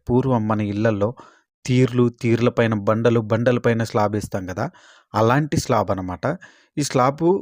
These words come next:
రి-, సార్ వాళ్ళకి లీకేజ్ అవుతుందని already వాటర్ ప్రూఫింగ్ చేయించుకున్నారు, but యూజ్ ఏం లేదనమాట. మనల్ని వర్క్‌కి పిలిస్తే మనం వెళ్ళి వర్క్ స్టార్ట్ చేసుకున్నామండి.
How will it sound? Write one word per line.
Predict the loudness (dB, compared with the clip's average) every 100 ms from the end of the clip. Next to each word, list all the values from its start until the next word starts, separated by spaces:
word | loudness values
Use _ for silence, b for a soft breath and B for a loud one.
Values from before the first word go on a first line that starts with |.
| -4
రి-, | -10 -12 _ _
సార్ | -10 -2 0
వాళ్ళకి | 2 2 2 2
లీకేజ్ | 2 2 2 2
అవుతుందని | 2 0 -2 -2 -4 -8 b b b 0
already | 2 4 2
వాటర్ | 2 0 0 -2
ప్రూఫింగ్ | -4 -2 -4 -2
చేయించుకున్నారు, | -2 -2 -4 -6 -6 -10 -14 _ _ _ -2
but | -2 -6 _ _ -4
యూజ్ | -2 0 0
ఏం | 0 0
లేదనమాట. | -2 -2 -4 -8 -6 -8 b b b _ -2
మనల్ని | 2 2 2 0
వర్క్‌కి | -2 -4 -6 -6
పిలిస్తే | -4 -4 -2 -2 -2
మనం | -2
వెళ్ళి | -4 -4 -2
వర్క్ | -4 -6 -6
స్టార్ట్ | -4 -4 -8
చేసుకున్నామండి. | -8 -8 -8 -8 -8 -10